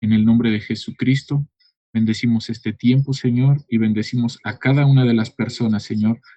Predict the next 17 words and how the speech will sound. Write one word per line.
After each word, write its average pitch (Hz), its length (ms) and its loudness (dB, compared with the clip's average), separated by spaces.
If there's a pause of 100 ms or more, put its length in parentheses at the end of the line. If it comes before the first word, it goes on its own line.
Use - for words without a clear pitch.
que 117 100 -2
se 113 160 -2
van 120 160 4
a 135 100 4
conectar 120 540 0
a 113 80 2
esta 110 240 -4
transmisión 117 680 -4
para 113 180 -2
que 107 300 -6 (240)
de 117 120 2
la 113 140 4
misma 135 340 6
manera 120 380 4
ellos 110 240 0
sean 110 360 -2
bendecidos 120 840 0